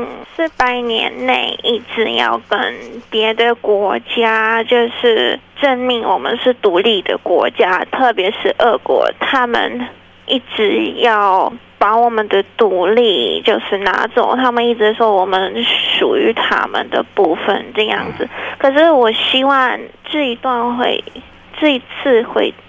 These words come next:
我们历史上最后跟俄国有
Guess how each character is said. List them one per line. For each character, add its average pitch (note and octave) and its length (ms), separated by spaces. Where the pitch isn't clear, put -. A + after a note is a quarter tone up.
我 A#3+ 120
们 A#3+ 240
历 D4 140
史 A#3+ 260
上 A#3 240
最 B3 240
后 B3 200
跟 A3 320
俄 C4 180
国 G3+ 220
有 G#3+ 160